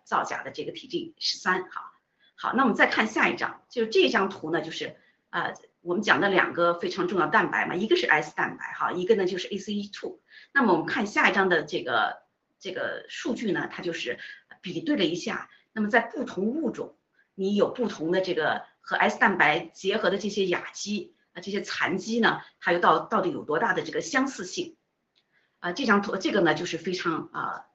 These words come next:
非常重要的一个，啊，发现哈。我们看到第一个呢，呃，它就是人的这个，呃，H C，呃，呃，这个A C E two。那么它和猴子呢几乎是百分之百相同的，然后呢和虎啊猫的还不错哈。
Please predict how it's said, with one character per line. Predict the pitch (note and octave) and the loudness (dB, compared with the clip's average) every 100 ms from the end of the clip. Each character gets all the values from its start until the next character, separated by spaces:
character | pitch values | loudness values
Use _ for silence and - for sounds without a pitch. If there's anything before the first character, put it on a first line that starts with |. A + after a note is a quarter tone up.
| _ | _
非 | - | -4
常 | A3 G3 | 0 2
重 | G3+ B3 | 4 4
要 | G3+ E3 | 6 4
的 | D#3 | 2
一 | D3+ | -4
个， | D#3 D3 G#2+ - - | -2 0 0 -2 -6
啊， | D3+ - | -6 -4
发 | - | -8
现 | - - | -4 -4
哈。 | - - - - - | -2 -4 -6 -12 -10
我 | |
们 | F#3 | -4
看 | - A3+ | 0 4
到 | F3+ | 4
第 | G#3+ C#4 | 2 -2
一 | C#4 | 2
个 | G3 | 2
呢， | D3 - - | 0 -4 -8
呃， | - C3+ | -10 -10
它 | - - | -10 -10
就 | D#3+ | -6
是 | E3 | -6
人 | D#3+ D3+ E3 | -6 -6 0
的 | A3+ | 0
这 | G3 C#3+ | 0 -2
个， | D3+ A#2 - - | 2 2 0 -6
呃 | - - - | -12 -10 -8
，H | - F3+ - | -8 -8 -8
C， | E3+ D3+ | -10 -10
呃， | E3+ D3 G2+ - _ - | -8 -10 -10 -16 _ -20
呃， | - - _ | -18 -18 _
这 | - | -20
个 | - | -8
A | F#3+ | -6
C | - E3 | -4 -4
E | E3 | -6
two。 | - - - _ _ _ - - | -8 -10 -10 _ _ _ -20 -4
那 | A3+ | 2
么 | G#3 | 4
它 | F#3 C4 | 6 6
和 | A3 | 6
猴 | E3+ - - | 2 -2 -4
子 | G#3 C4 | -2 0
呢 | D#3 | 0
几 | - | -2
乎 | F3+ | -6
是 | D#3+ - | -6 -6
百 | - | -6
分 | D#3 | -6
之 | D3+ | -8
百 | - | -10
相 | - E3+ | -4 -4
同 | F3 - - | -4 -8 -8
的， | - - _ - _ | -8 -10 _ -20 _
然 | - E3+ | -4 0
后 | |
呢 | F#3+ | 2
和 | E3 F3 | 2 0
虎 | - - C3 | -4 -8 -2
啊 | D3+ | 2
猫 | E3+ F3+ F3+ | 4 4 4
的 | E3 | 2
还 | - E3 | -2 -8
不 | |
错 | D#3+ - E3+ | -10 -4 -2
哈。 | - B2 | 0 -2